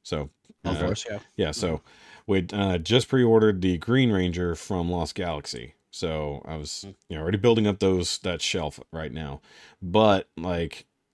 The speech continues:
Speaker 1: e-, everything else was stupid. Like, when they, they announced the Yellow Ranger Morpher,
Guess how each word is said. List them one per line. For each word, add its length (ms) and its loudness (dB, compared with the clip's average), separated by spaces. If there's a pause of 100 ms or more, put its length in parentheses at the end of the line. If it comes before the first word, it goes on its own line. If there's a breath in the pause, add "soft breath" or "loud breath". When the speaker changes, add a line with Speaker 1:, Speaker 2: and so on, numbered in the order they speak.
(140)
Speaker 1:
e-, 180 -10
everything 400 2
else 180 2
was 100 -4
stupid. 460 2
Like, 220 0
when 120 0
they, 300 4
they 180 0
announced 340 -2
the 100 -2
Yellow 340 2
Ranger 380 -2
Morpher, 560 -8